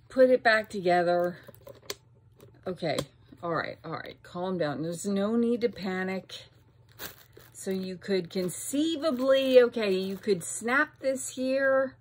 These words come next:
Hopefully. I don't really see how it snaps closed. Okay, there. I snapped it.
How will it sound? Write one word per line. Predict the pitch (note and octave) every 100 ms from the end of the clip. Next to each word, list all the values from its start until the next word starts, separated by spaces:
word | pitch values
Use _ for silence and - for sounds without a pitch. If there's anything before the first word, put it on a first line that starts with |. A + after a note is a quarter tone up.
| _ _ _ _ -
Hopefully. | C4 C4 C4 C4 C4 C4 B3 - - - _ - _ _ _ _ _ _ _ _ _ _ _ - _ _ _ - - _ - -
I | - B3+
don't | D4 D4
really | C4+ B3+
see | - C4
how | C4 B3+ A3+
it | G3
snaps | - G#3+ A#3 A#3+ G#3+ G3+ - - - - - - - - _ _ -
closed. | A3+ A3+ F3+ E3+ E3 - -
Okay, | G#3 G#3+
there. | G3 E3+ -
I | D#3+
snapped | F#3+ - G3+ G3+ -
it. | E3+